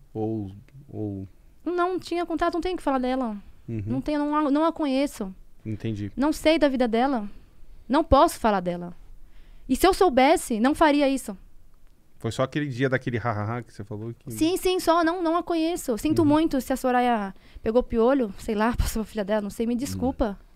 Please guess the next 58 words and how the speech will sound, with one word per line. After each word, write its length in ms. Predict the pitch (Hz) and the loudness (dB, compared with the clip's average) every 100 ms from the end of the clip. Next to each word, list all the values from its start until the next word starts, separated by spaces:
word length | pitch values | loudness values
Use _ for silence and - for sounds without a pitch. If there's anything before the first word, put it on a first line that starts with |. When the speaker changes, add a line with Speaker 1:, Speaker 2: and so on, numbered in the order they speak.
| 214 | -4
Speaker 2:
Peço 160 | 214 | -2
Speaker 1:
Mas 120 | 233 | -2
isso 100 | 254 | -2
é 20 | 247 | 0
Speaker 2:
desculpas 220 | 240 247 | 0 2
Speaker 1:
coisa 200 | 240 202 | 2 2
de 80 | - | 0
Speaker 2:
aqui. 40 | 240 | 0
Speaker 1:
criança, 460 | 233 151 135 139 | 0 0 0 -4
acontece, 260 | 117 117 110 | -6 -4 0
Speaker 2:
Entendeu? 140 | 240 240 | 2 2
Eu 40 | |
sinto 240 | - 269 | 0 -2
Speaker 1:
né? 80 | 277 | 0
Speaker 2:
muito, 380 | 262 302 320 220 196 | 2 0 0 0 0
né? 260 | 214 240 | 0 0
Eu 60 | 240 | 0
acho 180 | 226 - | -2 -6
que, 460 | 254 240 226 214 - - | -6 -4 -4 -6 -12 -18
sei 180 | - 254 | -14 -8
lá, 320 | 220 233 214 - - - - - | -4 -4 -6 -10 -20 -20 -18 -10
eu 120 | 220 | -6
prometi 360 | 226 220 226 240 | -2 -2 -4 -2
que 80 | |
eu 60 | 240 | 0
não 80 | 233 | 2
ia 140 | 240 | 2
falar 200 | 233 233 | 0 0
nesse 200 | 220 214 | -2 -2
assunto, 320 | 208 233 226 | -4 -4 -6
que 80 | 226 | -4
nem 100 | 214 | -6
eu 60 | 214 | -6
te 80 | - | -6
falei, 200 | 214 208 | -6 -4
me 120 | 214 | -4
trouxe 280 | 214 214 240 | -4 -4 0
muitos 360 | 220 240 254 | 0 0 -2
problemas, 480 | - 214 196 196 185 | -2 -2 -2 -4 -6
gente. 420 | 196 - - - - - - | -10 -12 -16 -20 -20 -20 -14
Que 100 | 208 | -10
nem 40 | |
eu 60 | 208 | -8
falei, 180 | 202 196 | -6 -6
me 80 | |
trouxe 300 | 202 208 - | -6 -6 -4
muitos 480 | 214 202 202 208 202 | -4 -2 0 -2 -4
problemas. 480 | - 196 196 196 190 | -8 -12 -10 -12 -8
Talvez 280 | 214 208 233 | -4 0 0
até 200 | 226 247 | 2 -2
afete 520 | 262 - 233 - - | -2 -2 -2 -4 -6
a 60 | 190 | -4
forma 260 | - 202 | 0 0
que 80 | 202 | -2
eu 40 | |
tô 100 | 190 | -6
falando 240 | 208 208 202 | -4 -4 -4
aqui, 320 | 202 - 262 | -6 -4 -6